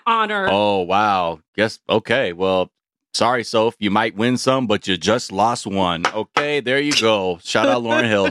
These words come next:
Speaker 1: <laughs>
Speaker 2: Um, yeah, it's,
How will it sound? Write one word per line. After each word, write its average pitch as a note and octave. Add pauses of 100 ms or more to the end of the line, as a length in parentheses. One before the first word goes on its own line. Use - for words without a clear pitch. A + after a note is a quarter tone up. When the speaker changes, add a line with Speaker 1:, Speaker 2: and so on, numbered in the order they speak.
Speaker 1:
<laughs> - (400)
Speaker 2:
Um, A#2+ (380)
yeah, B2
it's, D3